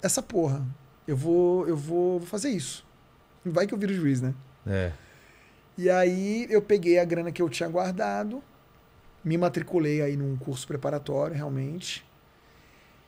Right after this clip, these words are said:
Speaker 1: E pela primeira vez na minha vida, eu levei a sério, porque tinha um propósito, cara. Aquilo pra mim, pela primeira vez, sentei numa sala de aula,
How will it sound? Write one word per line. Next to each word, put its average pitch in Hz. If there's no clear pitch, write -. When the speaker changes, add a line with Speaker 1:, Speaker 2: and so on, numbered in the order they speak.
Speaker 1:
E 175
pela 208
primeira 202
vez 214
na 196
minha 214
vida, 185
eu 185
levei 180
a 202
sério, 190
porque -
tinha -
um 208
propósito, 208
cara. 117
Aquilo 254
pra 190
mim, 190
pela 214
primeira 208
vez, 165
sentei 175
numa 226
sala -
de 147
aula, 165